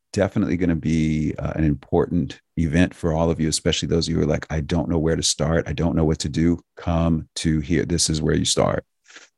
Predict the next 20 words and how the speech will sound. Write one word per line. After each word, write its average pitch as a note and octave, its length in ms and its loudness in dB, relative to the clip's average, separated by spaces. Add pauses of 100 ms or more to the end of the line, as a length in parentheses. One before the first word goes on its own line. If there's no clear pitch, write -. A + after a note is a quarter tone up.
(120)
Okay. E2 260 2
And D2+ 180 0
it's C#2+ 180 -4
gonna, C#2+ 180 0
then D#2+ 180 2
we'll D#2 120 0
have D2 280 0
great E2+ 300 0
opportunities D#2 640 0
for C#2+ 240 0
you D2+ 200 2
to - 200 -2
continue D#2 460 0
your D#2 120 2
education - 640 -2
afterwards, C#2+ 320 -2
but - 140 -4
we E2 120 2
want D2+ 280 0
students. - 640 -2